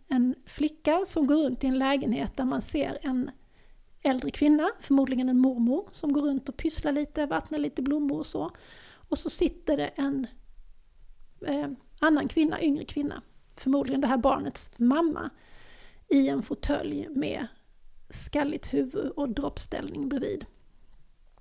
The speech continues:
Och, eh, man förstår ju att det, hon är väldigt svårt sjuk i cancer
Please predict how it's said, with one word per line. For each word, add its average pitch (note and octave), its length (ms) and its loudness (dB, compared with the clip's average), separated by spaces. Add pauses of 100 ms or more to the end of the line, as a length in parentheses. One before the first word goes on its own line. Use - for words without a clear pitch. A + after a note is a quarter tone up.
(220)
Och, - 380 -2
eh, C4 260 4 (420)
man C4 160 4
förstår - 360 -2
ju C#4+ 60 -2
att - 240 -8
det, D4 240 4
hon C#4+ 260 0
är - 180 -6 (260)
väldigt C#4 360 4
svårt - 240 -8
sjuk D#4+ 380 0
i D4 40 -8
cancer - 560 0